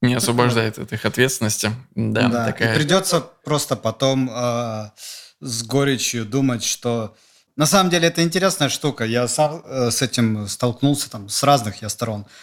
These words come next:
Speaker 2: подходил. И как, э, создатель, и как потом уже человек, который это монтирует и подгоняет под, э,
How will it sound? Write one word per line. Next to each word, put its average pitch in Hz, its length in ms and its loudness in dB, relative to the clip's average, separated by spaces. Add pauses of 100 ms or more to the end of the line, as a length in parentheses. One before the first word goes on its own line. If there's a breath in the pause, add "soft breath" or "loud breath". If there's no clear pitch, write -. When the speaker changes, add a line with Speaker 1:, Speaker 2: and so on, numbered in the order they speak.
Speaker 2:
подходил. 110 460 -4
И 120 80 -6
как, - 380 -4
э, 107 280 -2
создатель, 147 640 2 (120)
и 123 40 -2
как 123 220 -4
потом 123 300 0
уже 117 340 0 (420 loud breath)
человек, 117 300 0
который 117 200 -2
это 110 120 -4
монтирует 113 640 0
и 123 240 -2
подгоняет 117 1000 -2
под, 107 260 -4
э, 107 340 -4